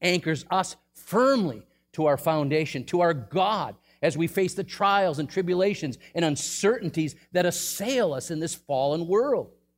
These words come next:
You know, Dietrich Bonhoeffer was a young German pastor and theologian when he was imprisoned in Nazi Germany for his resistance to Hitler and the Third Reich.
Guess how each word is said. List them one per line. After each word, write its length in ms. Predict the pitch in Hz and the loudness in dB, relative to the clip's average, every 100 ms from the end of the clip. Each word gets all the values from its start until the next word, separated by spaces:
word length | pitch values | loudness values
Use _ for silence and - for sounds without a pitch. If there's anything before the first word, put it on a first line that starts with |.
| _ _ _ _ _ _ - | _ _ _ _ _ _ -6
You 80 | |
know, 60 | 160 | -2
Dietrich 400 | 143 196 180 127 | 0 -2 -2 -2
Bonhoeffer 520 | 135 151 139 131 - | 0 0 0 -2 -2
was 140 | 123 117 | -4 -2
a 60 | |
young 280 | 117 120 135 | -2 0 0
German 300 | 117 131 120 | 0 -2 -2
pastor 580 | 98 104 101 - 117 113 _ _ _ _ - | -4 -8 -8 -10 -14 -14 _ _ _ _ -10
and 220 | 131 127 | -8 -6
theologian 720 | 165 156 131 143 131 107 95 - | -2 0 2 0 -2 -6 -10 -14
when 200 | - 127 | -4 -2
he 140 | 123 143 | 0 0
was 200 | 139 120 | 0 -2
imprisoned 540 | 123 - - 143 131 | -6 -2 0 0 -2
in 140 | 127 131 | -4 -2
Nazi 380 | 135 143 143 | -2 -4 -8
Germany 460 | 117 135 147 110 92 _ _ _ _ | -8 -4 -4 -6 -10 _ _ _ _
for 140 | 151 151 | -2 -2
his 120 | 117 | -2
resistance 720 | 131 - 196 196 - 131 - | -6 -2 -2 -2 -4 -6 -8
to 220 | - 135 | -4 -4
Hitler 480 | 123 170 156 165 180 _ _ | -2 -4 0 -2 -2 _ _
and 200 | - 139 | -4 -2
the 60 | 120 | -2
Third 320 | - 127 123 | -2 -2 -2
Reich. 320 | 110 117 92 | 0 0 -2